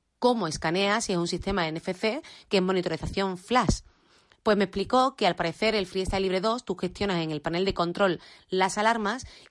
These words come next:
y sin necesidad de escanear, cuando el, el sensor detecta niveles bajos o altos en función de esos valores que has de-, predeterminado, pita sin necesidad de escanear. Eso sí,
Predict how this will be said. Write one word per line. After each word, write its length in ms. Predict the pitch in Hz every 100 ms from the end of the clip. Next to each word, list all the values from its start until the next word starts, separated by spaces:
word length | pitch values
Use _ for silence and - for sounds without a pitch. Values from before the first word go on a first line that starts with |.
| -
y 280 | 254 170 - -
sin 200 | - 208
necesidad 400 | 185 170 202 214
de 60 | 165
escanear, 560 | - 180 208 220 190
cuando 440 | - 196 170 160 156
el, 480 | 156 151 147 147 -
el 240 | 170 165
sensor 400 | - 165 160 220
detecta 400 | 220 220 240 -
niveles 480 | 160 170 190 156 160
bajos 480 | 202 220 - 143 - - -
o 160 | 202 208
altos 460 | 226 - 156 143 -
en 160 | 175
función 320 | 165 175 214 190
de 60 |
esos 160 | 180 185
valores 300 | 196 202 170
que 80 | 165
has 80 | 165
de-, 80 |
predeterminado, 800 | 175 185 185 196 220 240 226 311 - - - _ -
pita 400 | 269 - 247 349 _ -
sin 200 | - 226
necesidad 360 | 196 - 196 220
de 80 |
escanear. 480 | 240 180 160 139 - _ _ -
Eso 220 | 208 202
sí, 260 | 226 170